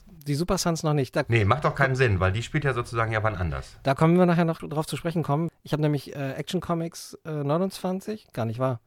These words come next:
Speaker 1: Action Comics tausendneunundzwanzig und Superman neunundzwanzig gelesen.
Speaker 2: Ah ja.
Speaker 1: Machen wir nachher.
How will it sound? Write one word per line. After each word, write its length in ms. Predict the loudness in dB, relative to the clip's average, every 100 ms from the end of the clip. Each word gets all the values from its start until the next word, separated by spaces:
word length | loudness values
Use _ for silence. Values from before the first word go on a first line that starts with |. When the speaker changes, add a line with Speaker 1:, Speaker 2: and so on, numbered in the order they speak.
| _
Speaker 1:
Action 260 | -8 -4 -2
Comics 260 | 0 -2
tausendneunundzwanzig 960 | 2 2 2 2 0 -2 -4 -4 -4 -6 _ _ _ _
und 600 | -4 -2 0 -2 -2 -4
Superman 320 | -2 0 2
neunundzwanzig 540 | 0 -2 -4 -8 -10 -14
gelesen. 420 | -12 -10 -12 -16 -18 _ -4
Speaker 2:
Ah 60 | -2
ja. 180 | -2 -4 -12 -20 -20 -20 -20 -20 -20 -20 -20 -20 -20 -20 -2
Speaker 1:
Machen 220 | 4 6
wir 20 | 6
nachher. 320 | 4 0